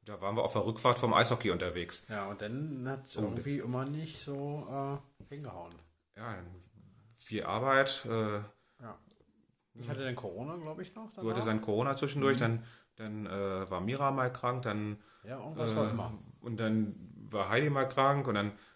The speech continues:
Speaker 1: äh, war bei euch, glaub ich, auch noch mal irgendwie
Speaker 2: Auch noch mal
Speaker 1: das
Speaker 2: Corona,
Speaker 1: und, und so
Speaker 2: genau.
Speaker 1: weiter. Und, äh, ich glaub, Janik hatte dann auch irgendwie, ne, dass er
Speaker 2: Ja, ja.
Speaker 1: irgendwas hatte und,
Speaker 2: Der,
Speaker 1: und
Speaker 2: der
Speaker 1: dann,
Speaker 2: zweimal.
Speaker 1: ja, und dann, naja, wie das so ist momentan.
Speaker 2: Wie das so ist. Ja, Arbeit war, äh, verdammt viel die
Speaker 1: Ja.
Speaker 2: letzten Monate.
Speaker 1: Ja.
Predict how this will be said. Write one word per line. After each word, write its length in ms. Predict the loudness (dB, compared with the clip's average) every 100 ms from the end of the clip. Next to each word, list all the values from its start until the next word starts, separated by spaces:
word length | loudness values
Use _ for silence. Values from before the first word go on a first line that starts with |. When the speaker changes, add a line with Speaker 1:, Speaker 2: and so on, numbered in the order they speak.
| _
Speaker 1:
äh, 40 | -12
war 480 | -8 -8 -6 -4
bei 60 | -2
euch, 240 | 0 0 2
glaub 120 | 2
ich, 60 |
auch 80 | 2
noch 120 | 2 2
mal 320 | 4 6 6
irgendwie 180 | 4 4
Speaker 2:
Auch 80 |
noch 60 | 6
mal 80 | 8
Speaker 1:
das 200 | 8 8
Speaker 2:
Corona, 380 | 8 6 4 4
Speaker 1:
und, 160 | 4 4
und 140 | 4
so 80 | 4
Speaker 2:
genau. 100 | 8
Speaker 1:
weiter. 300 | 8 8 6 6
Und, 200 | 2 -2 -18 -20 _ _
äh, 260 | -12 -10 -10 -10
ich 80 | -8
glaub, 140 | -2
Janik 240 | 2 2 2
hatte 160 | 0
dann 140 | 0 -2
auch 140 | -2
irgendwie, 280 | -2 -4 -2
ne, 160 | 0
dass 160 | 0 0
er 140 | -2
Speaker 2:
Ja, 80 | 0
ja. 280 | 0 -2 -6 -10
Speaker 1:
irgendwas 240 | -8 -4
hatte 180 | -2 0
und, 200 | 0 -2
Speaker 2:
Der, 80 | -2
Speaker 1:
und 60 |
Speaker 2:
der 80 | 0
Speaker 1:
dann, 100 | 2
Speaker 2:
zweimal. 400 | 2 -2 -4 -6 -10 -10
Speaker 1:
ja, 140 | -8
und 180 | -6 -4
dann, 360 | -2 -2 -4 -6 -2
naja, 320 | 2 2 0 -8 -14 -20 _ -6
wie 100 | 0
das 120 | 6
so 80 | 6
ist 100 | 6
momentan. 500 | 4 2 0 -2 -2
Speaker 2:
Wie 40 | -4
das 140 | -4
so 80 | -4
ist. 300 | -6 -8 -10 -10
Ja, 220 | -6 -4
Arbeit 420 | -2 -2 -2 -4
war, 460 | -4 -4 -4 -4 -4
äh, 40 | -6 -16
verdammt 260 | -12 -10 -8
viel 260 | -10 -12 -16 -18
die 100 | -12
Speaker 1:
Ja. 40 |
Speaker 2:
letzten 420 | -8 -4 -4 -4 -14 -20
Monate. 400 | -18 -16 -16 -18 -20
Speaker 1:
Ja. 80 | -20